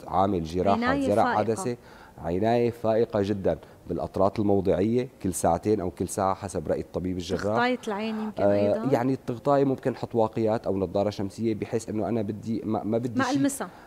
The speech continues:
Speaker 1: إيه، ما يلمسها، مي ما يفوت على الجرح.
Speaker 2: مهم.
Speaker 1: آه، يعني إذا حدا، يعني إذا حدا مرشح قدامه لازم يبعد عنه، لا كمان بخاف من الإنتانات.
Speaker 2: الإنتانات
Speaker 1: خمس أيام
Speaker 2: ممكن
Speaker 1: خ-،
Speaker 2: تؤدي الأمراض.
Speaker 1: خمس أيام خطيرين، بعد خمس أيام يعني نوعا ما بنرتاح،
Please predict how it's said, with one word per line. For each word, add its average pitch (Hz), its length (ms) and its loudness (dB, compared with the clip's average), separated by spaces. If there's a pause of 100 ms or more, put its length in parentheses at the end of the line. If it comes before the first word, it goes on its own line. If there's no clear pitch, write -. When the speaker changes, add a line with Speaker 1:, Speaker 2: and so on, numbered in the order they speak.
(120)
Speaker 1:
إيه، 123 140 2
ما 107 140 2
يلمسها، 120 560 2
مي 110 320 2
ما 98 100 0
يفوت 101 280 -4
على 98 100 2
الجرح. 113 500 0 (140)
Speaker 2:
مهم. 208 160 -6
Speaker 1:
آه، 87 680 0
يعني 85 220 -2
إذا 90 120 -4
حدا، 120 400 0
يعني 82 520 -4
إذا 82 120 -6
حدا 131 220 2
مرشح 131 360 -2
قدامه 117 280 2
لازم 98 260 2
يبعد 92 340 -2
عنه، 87 180 -2
لا 67 100 -4
كمان 101 400 0
بخاف 107 380 -4
من 117 120 -2
الإنتانات. 113 580 -4
Speaker 2:
الإنتانات 202 460 -2
Speaker 1:
خمس - 140 -6
أيام - 180 4
Speaker 2:
ممكن - 80 -6
Speaker 1:
خ-، 110 80 -6
Speaker 2:
تؤدي 104 260 -6
الأمراض. 95 260 -8
Speaker 1:
خمس 139 340 -2
أيام 120 140 4
خطيرين، 104 520 0
بعد 160 200 -4
خمس 127 320 -6
أيام 123 340 -2
يعني 90 200 -2
نوعا 110 360 2
ما 104 200 2
بنرتاح، 82 560 -2